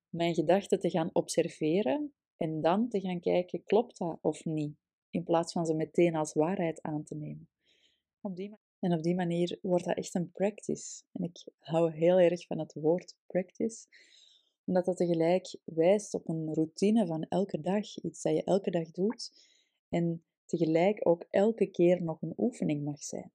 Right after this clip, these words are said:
Ja, het hoeft niet perfect. Je hoeft niet te oordelen wanneer het niet helemaal gelukt is. Het mag gewoon een practice zijn, elke dag opnieuw oefenen. Ehm, en je kan daar zo ook zelf een oefening in doen.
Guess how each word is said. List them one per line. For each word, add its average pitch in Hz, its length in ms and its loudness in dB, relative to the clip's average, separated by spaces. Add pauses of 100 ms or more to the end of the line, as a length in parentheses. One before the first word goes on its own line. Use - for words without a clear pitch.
(200)
Ja, 240 120 -2
het 214 120 -2
hoeft 208 340 2
niet 185 200 2
perfect. - 640 -6 (460)
Je - 80 -2
hoeft 190 160 0
niet 208 180 2
te - 140 0
oordelen 160 640 4
wanneer 151 360 2
het - 300 -6 (200)
niet 156 220 0
helemaal 151 480 2
gelukt 151 400 -2
is. - 380 -10
Het - 100 -16
mag 202 200 0
gewoon 170 440 2 (200)
een 156 160 -4
practice - 520 0
zijn, 151 300 -10
elke 208 280 -2
dag 170 160 -2
opnieuw 160 480 -4
oefenen. 151 500 -6 (1000)
Ehm, 156 360 -6 (1400)
en 180 120 2
je 190 100 4
kan 202 160 2
daar 202 120 2
zo 180 100 0
ook 196 240 2
zelf 190 240 2
een 175 160 -2
oefening 220 340 0
in 143 120 -6
doen. 143 240 -16